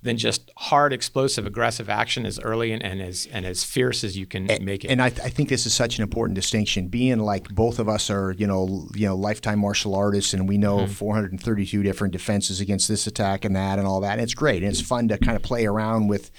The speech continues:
Speaker 2: with, you know, like, getting the right angle when you're grabbing the wrist when you're doing this. If you could pull from the pinky towards the th-, finger, it's e-,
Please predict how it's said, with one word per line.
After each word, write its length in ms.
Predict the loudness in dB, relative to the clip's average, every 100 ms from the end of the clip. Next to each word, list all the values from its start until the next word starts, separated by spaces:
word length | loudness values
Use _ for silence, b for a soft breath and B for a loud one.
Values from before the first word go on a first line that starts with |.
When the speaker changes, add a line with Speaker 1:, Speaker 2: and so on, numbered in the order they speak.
| B B B 0
Speaker 2:
with, 220 | 0 0
you 100 | 0
know, 240 | 2 0 B -6
like, 160 | -4
getting 220 | 0 2 2
the 80 | 0
right 220 | 0 0
angle 420 | 0 0 2 2
when 140 | 2
you're 100 | 0
grabbing 400 | 0 0 2 4
the 80 | 4
wrist 380 | 2 0 0 2
when 100 | 2
you're 80 | 2
doing 280 | 2 2 2
this. 260 | 0 -2
If 100 | -2
you 80 | -4
could 160 | -4 -4
pull 200 | -2 0
from 220 | 2 2
the 80 | 2
pinky 400 | 0 -2 -2 -4
towards 260 | -2 -4 -4
the 120 | -8
th-, 320 | -6 -6 -6 0
finger, 380 | 4 4 2
it's 160 | 0 0
e-, 140 | -2